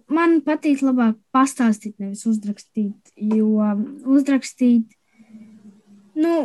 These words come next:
es esmu daudz grāmatas izlasījis, bet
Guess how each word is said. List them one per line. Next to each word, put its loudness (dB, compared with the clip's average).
es -8
esmu 0
daudz 0
grāmatas 2
izlasījis, 0
bet 0